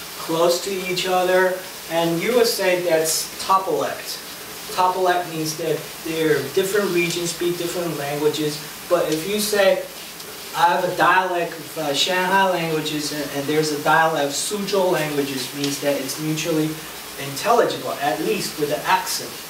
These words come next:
It's just like Irish or Scottish and English. They all speak English, but with a dialect. With the dialect, they understand. But if, say, you go down to Fuzhou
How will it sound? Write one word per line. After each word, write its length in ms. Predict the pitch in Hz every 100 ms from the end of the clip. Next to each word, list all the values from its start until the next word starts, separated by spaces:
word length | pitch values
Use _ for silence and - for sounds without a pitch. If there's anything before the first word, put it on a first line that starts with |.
| - -
It's 200 | 147 151 180
just 220 | 175 180
like 220 | 175 156 - - - - - - - -
Irish 680 | - 165 170 165 165 - 151
or 120 | 156
Scottish 920 | 151 - - 156 156 156 - - - - - 143
and 160 | 143 143
English. 480 | 156 165 151 143 -
They 140 | 160
all 340 | 170 175 175 - -
speak 340 | - - 202 180
English, 440 | 196 208 196 -
but 220 | 208 196 185
with 180 | 196
a 120 | 208 196
dialect. 500 | 214 - - - - - - - - - 165
With 220 | 160 -
the 300 | 202 180 160
dialect, 420 | 202 220 - -
they 100 | 170
understand. 560 | 185 190 - 208 202 - - - - -
But 260 | 214 214 -
if, 140 | 190
say, 440 | - - 254 226 220
you 60 |
go 260 | 170 226 208
down 280 | 226 208 208
to 240 | 214 190 175
Fuzhou 880 | 170 - 185 220 240 233 233 226